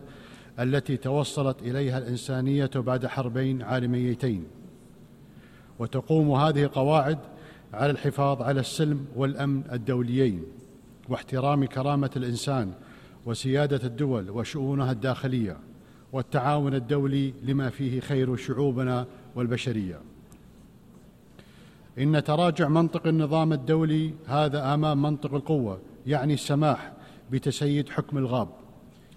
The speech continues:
حيث تغدو مفاهيم القانون والعدالة نافلة خارج السياق، وحيث يحظى المتجاوز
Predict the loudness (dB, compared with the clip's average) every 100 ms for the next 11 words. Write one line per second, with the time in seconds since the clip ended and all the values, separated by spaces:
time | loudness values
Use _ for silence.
0 | -20 -20 -20 -20 0 2 4 2 0 0
1 | 2 2 2 0 0 0 0 0 0 0
2 | 2 4 2 0 -2 0 0 2 2 2
3 | 0 0 2 0 0 -2 -2 -2 -4 -4
4 | 0 0 0 -4 0 0 0 -6 -20 -20
5 | -20 -20 -20 -20 -20 -20 -10 -6 2 2
6 | 2 2 0 0 0 0 0 0 2 2
7 | 2 0